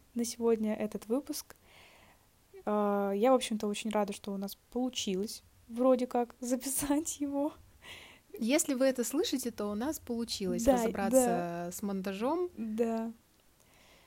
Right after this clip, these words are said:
Speaker 1: И
Speaker 2: и
Speaker 1: что
Speaker 2: перебороть
Speaker 1: хотелось
Speaker 2: своё стеснение. Вот я на
Speaker 1: Да.
Speaker 2: самом деле немножко стесняюсь это
Speaker 1: Да,
Speaker 2: выпускать.
Speaker 1: было очень вол-, волнительно, кстати, начинать это снимать. Мы даже уже, блин, по несколько раз это всё перечитывали, перезаписывали, потому что, ой,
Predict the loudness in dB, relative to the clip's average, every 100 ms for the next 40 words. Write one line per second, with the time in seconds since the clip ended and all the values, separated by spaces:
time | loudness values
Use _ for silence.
0 | _ -20 _ 0 2 4 6 6 6 8
1 | 8 4 0 -2 0 0 0 -4 -4 -2
2 | -2 -2 -4 -4 0 2 4 4 2 -2
3 | -4 -4 -4 -6 -10 -14 -12 -8 -8 -8
4 | -8 0 2 4 2 -2 2 4 4 4
5 | 0 0 -2 -2 0 2 2 -2 -6 -8
6 | -10 -8 -8 -6 -8 -6 -8 -8 -12 -10
7 | -6 -4 -2 -2 -4 -4 -6 -8 -10 -8
8 | -8 -4 -6 -6 -10 -6 -4 -6 -8 -12
9 | -12 -10 -10 -8 -8 -8 -6 -6 -6 -8
10 | -8 -8 -8 -10 -8 -8 -6 -2 -2 -4
11 | -12 -18 -18 -18 -20 -20 -20 -20 -20 -20
12 | -20 _ 2 4